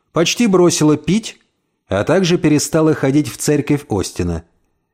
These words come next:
Она оставила позади почти все, кроме кипящей на медленном огне тлеющей ненависти к Бренту. Эта ненависть росла и росла. Однажды Остин встретился ей на улице.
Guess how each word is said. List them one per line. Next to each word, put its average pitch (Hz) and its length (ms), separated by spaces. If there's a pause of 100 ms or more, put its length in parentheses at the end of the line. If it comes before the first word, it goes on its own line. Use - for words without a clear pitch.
(420)
Она 104 320
оставила 110 520
позади 107 480
почти 117 380
все, 147 340
кроме 104 280
кипящей 123 600
на 117 120
медленном 113 440
огне 110 380
тлеющей 123 580
ненависти 120 580
к 120 80
Бренту. 87 480 (680)
Эта 110 240
ненависть 180 560
росла 156 720
и 165 140
росла. 123 640 (720)
Однажды 185 720 (540)
Остин 202 420
встретился 185 580
ей 170 200
на 160 140
улице. 98 480